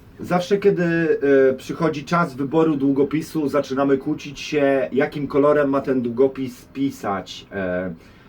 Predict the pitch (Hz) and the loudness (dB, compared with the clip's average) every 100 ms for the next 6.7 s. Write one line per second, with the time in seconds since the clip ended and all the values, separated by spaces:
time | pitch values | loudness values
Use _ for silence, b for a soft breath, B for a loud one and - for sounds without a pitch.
0 | B B B B 98 147 175 - 180 170 | B B B B -6 -2 -2 0 0 0
1 | 165 156 143 - 135 165 151 147 165 165 | -2 0 -2 -4 -2 -2 -2 -6 0 0
2 | 175 - - - 131 127 123 - 131 123 | 0 -6 -18 -8 -2 0 0 0 -2 2
3 | 131 123 143 147 131 135 - 175 170 - | 0 0 -2 0 0 -2 0 0 0 -14
4 | - - 117 117 B B B B - 131 | -10 -4 -2 -4 B B B B -6 -4
5 | 170 175 160 156 143 - _ _ _ 131 | -2 -2 0 -2 -2 -12 _ _ _ -4
6 | 151 135 123 147 143 139 | -4 -4 0 2 4 2